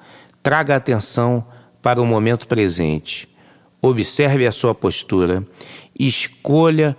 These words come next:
o seu objeto de atenção. Sempre que sua mente se desviar do foco escolhido, gentilmente retorne a sua atenção para o mesmo. Se apoiar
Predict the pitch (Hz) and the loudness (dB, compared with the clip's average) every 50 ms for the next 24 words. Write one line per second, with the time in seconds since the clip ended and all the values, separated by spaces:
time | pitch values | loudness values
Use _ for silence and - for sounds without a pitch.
0 | - - - - - 117 - - - 139 131 131 120 113 110 98 101 123 127 127 | -8 -18 -10 -4 -4 -2 -2 0 2 2 4 2 2 0 -2 0 0 0 0 0
1 | 123 - 117 110 123 120 - 127 110 101 98 - - 87 82 78 76 78 82 90 | -2 -4 -4 -2 -2 -2 -2 -2 -2 -2 -4 -4 -4 -2 -2 -2 -2 -4 -6 -8
2 | _ _ - - - - - - - - - - _ _ - - - - - - | _ _ -20 -20 -20 -20 -20 -20 -20 -20 -20 -20 _ _ -16 -14 -12 -8 -2 0
3 | 196 208 202 - - - 143 - - - 147 120 110 117 120 123 120 - - - | 0 0 0 0 -4 -6 -6 -4 0 0 0 2 2 2 0 0 -2 -4 -4 -4
4 | 117 110 110 127 127 120 107 113 107 110 117 113 117 123 110 104 95 - - 120 | -4 -2 0 2 2 2 0 0 2 2 2 2 2 0 0 -2 -4 -2 0 -2
5 | 117 - - - - - - 104 101 98 104 110 120 117 113 113 107 - - - | -2 -2 -4 -10 -10 -4 0 0 2 2 2 2 0 0 -2 -6 -10 -12 -18 -20
6 | - - _ _ - 117 123 113 110 110 120 156 170 165 151 - - 123 110 110 | -20 -20 _ _ -6 -4 -4 -2 -2 0 0 2 2 0 -2 0 -2 0 2 2
7 | 113 113 117 120 117 - - - - - - - - - _ _ - - 113 120 | 2 2 0 0 -2 -6 -10 -12 -14 -20 -20 -20 -20 -20 _ _ -8 -2 0 0
8 | 123 117 - - - 139 135 135 127 131 135 131 127 123 123 - - - - - | 0 -2 -4 -4 0 2 2 2 2 2 2 2 2 0 -2 -6 -12 -20 -20 -10
9 | - - 113 110 - - 131 131 127 - - 131 117 107 - - - 127 123 110 | -4 -4 -4 -4 -2 0 0 0 0 0 -2 -2 -2 -2 -4 -4 -2 -2 -2 0
10 | - 123 120 117 113 101 90 85 82 80 76 78 80 76 73 73 78 _ _ - | 0 0 2 2 2 2 2 2 2 0 0 -2 -2 -4 -4 -6 -8 _ _ -20
11 | - - - - - - - _ _ _ _ _ _ _ _ _ _ _ _ _ | -20 -20 -20 -20 -20 -20 -20 _ _ _ _ _ _ _ _ _ _ _ _ _
12 | _ _ _ _ _ _ _ _ - - - - - 180 175 - - 151 127 131 | _ _ _ _ _ _ _ _ -18 -14 -8 0 0 0 0 2 0 2 2 2
13 | 135 139 135 127 117 | 2 2 0 0 -4